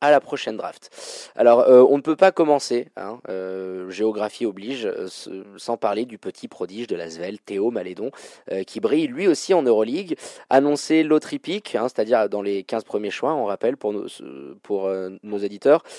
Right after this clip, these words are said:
Et son nom, il revient très souvent associé à son compatriote Kylian Hayes, de la même génération deux mille un, et qui lui brille de l'autre côté du Rhin, en Allemagne,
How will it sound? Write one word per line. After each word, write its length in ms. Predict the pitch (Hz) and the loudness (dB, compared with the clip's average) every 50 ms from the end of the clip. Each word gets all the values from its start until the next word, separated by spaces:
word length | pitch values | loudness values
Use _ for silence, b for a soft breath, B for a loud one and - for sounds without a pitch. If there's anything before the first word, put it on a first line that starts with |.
| B B B B | B B B B
Et 100 | - 143 | -2 -2
son 200 | 139 - 180 170 | 0 2 2 2
nom, 160 | 165 160 175 208 | 4 6 4 6
il 100 | 220 185 | 6 6
revient 260 | 151 147 147 156 165 | 6 8 8 6 4
très 180 | - - - 156 | 4 0 -4 -4
souvent 300 | - - 123 107 120 139 | -4 -6 -4 -2 -2 -2
associé 340 | 135 - - 104 - - 143 | -2 -4 -8 -10 -8 -8 -8
à 60 | 135 | -6
son 120 | - - | -8 -10
compatriote 760 | - - - 151 147 151 151 - - 139 123 117 117 - - - | -8 -6 -4 0 0 0 0 0 0 2 4 4 4 2 -4 -12
Kylian 380 | - - 151 147 143 139 135 127 - | -10 -8 -2 2 2 2 2 0 2
Hayes, 400 | 131 139 135 123 120 110 107 107 92 B B B B B B _ | 4 6 6 6 4 0 -4 -6 -8 B B B B B B _
de 40 | 120 | 4
la 100 | 123 127 | 6 8
même 180 | 143 160 165 | 8 6 6
génération 560 | 147 147 156 151 151 135 143 139 - - 151 139 | 6 4 4 4 4 4 2 0 -2 -2 -2 2
deux 160 | 135 156 156 | 2 2 2
mille 180 | 151 143 139 | 4 4 4
un, 160 | 135 143 - B B B B B B B | 4 4 4 B B B B B B B
et 120 | - 143 127 | -6 -6 -6
qui 160 | - - 143 | -6 -8 -10
lui 200 | 143 156 196 202 | -8 -6 -6 -2
brille 280 | 160 165 156 180 190 165 | 0 2 2 2 2 2
de 80 | 156 | 2
l'autre 340 | 139 139 165 202 202 - 165 | 6 8 8 8 8 6 0
côté 280 | 147 - 147 - 170 160 | -2 -2 0 0 0 0
du 140 | 131 123 | 2 2
Rhin, 240 | 120 107 113 131 143 - | 2 4 4 2 0 0
en 180 | - 120 113 113 | -2 -2 0 0
Allemagne, 440 | 110 110 110 117 127 147 165 170 | -2 0 2 4 4 4 4 2